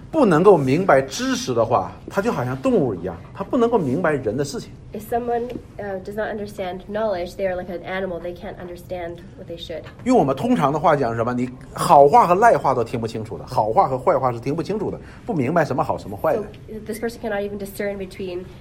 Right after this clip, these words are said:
Speaker 2: um, true words and false.
Speaker 1: 就好像一个小，小，小baby，他不能够说他哪是左手，哪是右手一样。
Speaker 2: Just like a little baby cannot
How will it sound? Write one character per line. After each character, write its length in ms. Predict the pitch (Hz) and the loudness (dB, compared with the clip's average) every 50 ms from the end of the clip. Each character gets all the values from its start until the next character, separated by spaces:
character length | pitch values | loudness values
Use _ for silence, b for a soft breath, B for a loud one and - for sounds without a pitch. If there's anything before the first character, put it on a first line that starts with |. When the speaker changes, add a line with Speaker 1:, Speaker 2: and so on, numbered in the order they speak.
| B B B | B B B
Speaker 2:
um, 300 | - 180 175 170 175 170 160 - - - | -14 -12 -12 -10 -12 -12 -14 -16 -18 -18
true 240 | - - - 208 196 | -16 -10 -8 -8 -6
words 280 | 196 190 180 175 180 | -4 -6 -6 -6 -8
and 180 | - 175 170 196 | -8 -10 -10 -10
false. 140 | - - - - - - B B B B B - | -12 -14 -14 -14 -16 -16 B B B B B -6
Speaker 1:
就 180 | - 262 254 214 - - | 0 0 0 0 0 -4
好 140 | - - 135 | -2 0 2
像 100 | 170 196 | 2 2
一 80 | 180 180 | 2 4
个 120 | 202 208 | 2 2
小， 260 | - 139 117 107 101 B B B B B | 4 4 2 2 2 B B B B B
小， 280 | - - 165 165 180 | 2 8 8 8 8
小 200 | - - - 165 | 8 4 0 0
baby， 360 | - - 160 196 180 175 135 107 | 4 6 6 6 6 4 -2 -4
他 140 | - - | -4 -4
不 100 | 156 165 | 0 0
能 140 | 202 170 160 | 0 0 0
够 100 | 160 175 | 0 0
说 200 | 156 156 - 170 | 0 0 0 -2
他 140 | 160 156 156 | 2 2 0
哪 180 | 151 131 - - | 0 0 -6 -8
是 100 | - 117 | -12 -8
左 160 | 113 120 131 | -4 -4 -2
手， 140 | 127 135 127 | -2 -2 -4
哪 120 | 117 - | -4 -6
是 100 | - 110 | -6 -4
右 140 | 147 185 151 | -2 -2 -2
手 160 | 113 101 - 76 | -2 -6 -10 -10
一 40 | 78 | -12
样。 100 | 73 - - - - - | -14 -16 -16 -18 -16 -10
Speaker 2:
Just 240 | - 240 254 254 262 | -6 -6 -6 -4 -4
like 160 | 240 226 233 | -6 -4 -4
a 200 | 226 208 196 190 190 190 | -4 -4 -6 -6 -8 -8
little 140 | 196 208 202 | -6 -4 -4
baby 320 | 196 202 208 208 196 180 175 | -4 -4 -4 -6 -6 -8 -10
cannot 320 | - 220 202 190 185 - | -8 -8 -6 -6 -6 -8